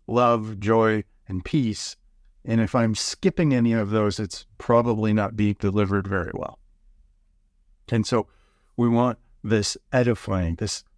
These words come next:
this time period where things can be built up. And so we want to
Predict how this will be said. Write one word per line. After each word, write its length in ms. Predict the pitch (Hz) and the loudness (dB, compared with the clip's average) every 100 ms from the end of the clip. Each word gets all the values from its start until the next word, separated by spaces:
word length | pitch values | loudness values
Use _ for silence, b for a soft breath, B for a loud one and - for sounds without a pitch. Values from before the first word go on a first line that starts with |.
| _ | _
this 240 | 101 - - _ _ _ _ | -6 -6 -14 _ _ _ _
time 340 | - 139 151 143 | -6 0 2 0
period 400 | 131 113 107 107 | 0 0 0 0
where 220 | 104 98 | -2 -2
things 380 | - 107 104 - | -4 -2 -2 -2
can 200 | - 101 | -6 -4
be 100 | 101 | -2
built 320 | 101 98 113 | -2 -2 -2
up. 180 | 113 - _ - - - _ _ _ _ - | -4 -6 _ -20 -20 -20 _ _ _ _ -6
And 120 | 120 | -2
so 140 | - | 2
we 140 | 123 117 | 4 4
want 180 | 117 110 | 4 2
to 140 | 107 | -2